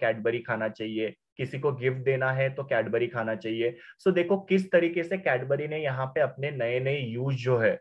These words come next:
उसको discover किया है और उसको फिर वो अलग-अलग advertisement campaign के through लोगों को communicate करते हैं। जैसे आपने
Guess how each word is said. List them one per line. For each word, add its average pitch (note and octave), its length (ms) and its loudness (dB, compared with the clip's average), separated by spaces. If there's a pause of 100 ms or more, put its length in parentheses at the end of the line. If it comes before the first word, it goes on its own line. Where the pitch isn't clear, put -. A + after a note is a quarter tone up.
उसको B2 260 0
discover B2 540 6
किया G2+ 360 0
है F#2 180 -6 (380)
और C#3+ 120 8
उसको D#3 380 0
फिर F3+ 200 2
वो F#3 100 6
अलग-अलग D3 600 2
advertisement C3+ 680 -4
campaign C3 380 0
के C3+ 120 -4
through D#3 220 0
लोगों B2+ 240 2
को C#3 120 0
communicate A2+ 560 0
करते G2 280 0
हैं। G#2 60 -4
जैसे A#2 220 2
आपने B2+ 320 0